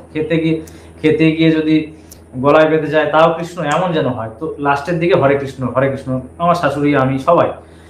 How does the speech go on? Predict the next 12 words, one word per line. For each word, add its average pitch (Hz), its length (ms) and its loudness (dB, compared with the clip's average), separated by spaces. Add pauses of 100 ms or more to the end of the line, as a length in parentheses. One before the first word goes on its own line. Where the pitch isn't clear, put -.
(220)
মানে 131 140 0
প্রচ-, 151 320 -2
মানে 135 240 2
এটা 143 100 0
করতে, 156 320 0
করতে, 165 260 -2
করতে, 170 260 0
করতে 190 240 2
হরে 143 240 4
কৃষ্ণ 143 240 -6
চলে 160 260 4
এসছে। - 280 -4